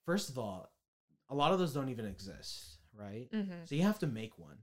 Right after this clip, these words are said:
Speaker 1: if you were going to do that. And if you're gonna make one, it requires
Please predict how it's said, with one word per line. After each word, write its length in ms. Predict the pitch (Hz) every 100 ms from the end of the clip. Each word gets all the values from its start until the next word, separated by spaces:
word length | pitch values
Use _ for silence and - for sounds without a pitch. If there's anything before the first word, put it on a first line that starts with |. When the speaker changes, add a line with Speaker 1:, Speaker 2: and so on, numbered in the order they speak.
| -
Speaker 1:
if 120 | 110
you 140 | 123
were 80 | 117
going 260 | 107 104 101
to 100 | 104
do 240 | 92 95
that. 240 | 113 143 151 _ _ _ _
And 120 | 151 151
if 100 | 151
you're 120 | 151
gonna 180 | 165 123
make 340 | 120 170 -
one, 200 | 120 110
it 100 | 113
requires 640 | 113 110 120 117 117 104